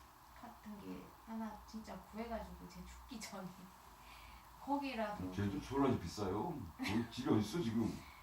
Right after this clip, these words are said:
Speaker 1: 있고 싶은 마음이
Speaker 2: 저 상암골 저 인제 쪽으로 가도 있잖아. 요즘 시골에 집이 없어요. 다 들어와갖고, 어, 다 집중하고 사기 때문에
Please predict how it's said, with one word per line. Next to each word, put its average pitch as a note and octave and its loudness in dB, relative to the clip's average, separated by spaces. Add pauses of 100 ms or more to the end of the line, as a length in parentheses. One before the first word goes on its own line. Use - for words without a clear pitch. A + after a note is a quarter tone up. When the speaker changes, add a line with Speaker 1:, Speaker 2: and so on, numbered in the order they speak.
(480)
Speaker 1:
있고 - -10
싶은 C4+ -4
마음이 G#3+ -2
Speaker 2:
저 F#3+ 6
상암골 A#3 12
저 G3 12
인제 F#3 12
쪽으로 G3+ 12
가도 F#3 12
있잖아. F3 12
요즘 F3 12
시골에 F#3 10
집이 F3 10
없어요. F3+ 12 (200)
다 G3 12
들어와갖고, F#3 12
어, - -4 (120)
다 F#3+ 12
집중하고 F#3+ 12
사기 E3+ 12
때문에 F#3+ 10